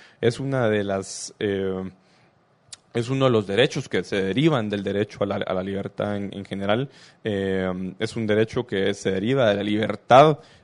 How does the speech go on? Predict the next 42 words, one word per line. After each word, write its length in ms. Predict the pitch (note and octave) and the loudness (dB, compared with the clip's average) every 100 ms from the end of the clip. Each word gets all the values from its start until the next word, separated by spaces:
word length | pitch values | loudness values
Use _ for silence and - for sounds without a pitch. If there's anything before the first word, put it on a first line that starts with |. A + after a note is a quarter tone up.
| _ | _
eh, 320 | G#2 G2 F#2+ G#2+ | -4 -2 -4 -6
intelectual 480 | G#2 G2+ F2+ C3+ | -2 0 2 4
y 160 | C#3 G#2 | 4 2
la 40 | |
libertad 420 | G2+ G2 F#2+ - C3+ | 0 0 0 0 0
de 80 | |
pensamiento 800 | C3 G#2+ - G2+ A2 D3 G3+ A2+ | 2 -2 -2 -2 0 2 0 -4
que 120 | - | -10
todos 420 | - A2 A2+ A2 - | -4 2 4 2 -2
tenemos, 400 | G2 G#2+ D3+ - | -4 -2 -4 -6
y 60 | |
por 180 | - G2 | -6 -2
ende, 240 | A#2 C#3+ - - - | 0 -2 -4 -14 -20
si 200 | - G#2+ | -12 -2
yo 100 | A2 | 0
no 80 | A#2+ | 0
tengo 320 | B2 C3 B2 | -2 0 2
libertad 680 | G#2+ G2 G2 - B2 C3+ - | 2 0 -2 2 2 2 -2
de 160 | G#2 G#2 | -4 -2
decir 320 | G2+ - B2+ | -2 -2 0
lo 160 | B2 G#2+ | 0 -2
que 80 | |
pienso, 320 | - A#2 B2+ C#3+ | -2 -2 -2 -6
pues 140 | A2 | -8
por 160 | F#2 G2 | -8 -4
ende 120 | A2 | -2
no 120 | A2+ | 0
tengo 240 | B2+ B2+ | 2 2
libertad 420 | G#2+ G#2 G#2+ D#3 E3 | 2 0 0 -2 -2
de 60 | |
emisión 400 | G#2 - A2 G#2 | -4 -6 -6 -4
del, 320 | F#2+ - - - | -6 -6 -10 -10
eh, 240 | F#2 F#2 - | -8 -8 -10
del 160 | F#2+ | -12
pensamiento, 340 | F#2+ G2 G2 F#2+ | -10 -10 -8 -8
no 100 | F#2+ | -4
tengo 160 | A2 | -2
libertad 440 | G#2+ G2+ - C#3 B2+ | 0 -2 2 4 4
de, 160 | G2+ - - - - - | 2 -8 -20 -20 -20 -10
de, 220 | A2 - - | -6 -6 -4
de 80 | |
expresión. 640 | G2+ - - - A2+ G2 | -6 -4 -8 -2 -2 -2